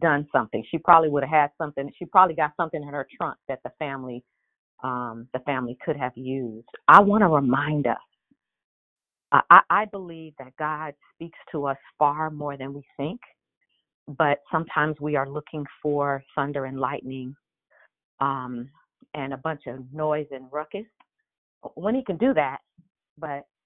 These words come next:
very often it's in a quiet, still voice. And you can find that scripture in the Bible where, I forget, it was Ezekiel or Isaiah, one of them was wanting to hear, wasn't Isaiah, it was one of the E prophets, I believe, but was wanting to hear from God, and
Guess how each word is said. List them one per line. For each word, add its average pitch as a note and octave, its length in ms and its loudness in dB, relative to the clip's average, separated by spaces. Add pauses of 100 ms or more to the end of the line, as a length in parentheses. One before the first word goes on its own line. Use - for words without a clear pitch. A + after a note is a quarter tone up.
(320)
very F#3 220 -8
often D#3 360 -6
it's C#3 160 -16
in B2+ 100 -8
a - 100 -14
quiet, C#3+ 380 0 (160)
still C#3 240 -4
voice. A#2+ 280 -10 (140)
And A#2+ 140 -6
you C#3 60 -6
can C#3 180 -10
find C3+ 220 6
that C3 160 -2
scripture C3+ 460 -6 (140)
in B2+ 120 -4
the A#2+ 60 -4
Bible A#2+ 420 0
where, A2+ 220 -8
I B2 140 -10
forget, B2 300 -4
it G#2 60 -18
was B2 200 -8
Ezekiel B2+ 640 -2
or A2+ 120 2
Isaiah, B2 440 -2
one C#3+ 200 0
of C3 120 0
them A2 140 -16
was A2+ 120 -16 (460)
wanting C3+ 260 2
to - 40 -20
hear, C#3+ 180 -4
wasn't D3+ 260 2
Isaiah, A2+ 320 -2
it B2 60 -10
was B2+ 140 -10
one D3 140 -2
of B2+ 80 -6
the B2 140 -4
E C#3 180 -8
prophets, - 400 -2
I A2 160 -2
believe, A2+ 300 -10
but A#2+ 120 -2 (340)
was B2+ 180 -4
wanting C3+ 260 -2
to B2+ 60 -12
hear D#3+ 260 0
from A#2+ 140 -6
God, A#2 300 -4
and A2 200 -8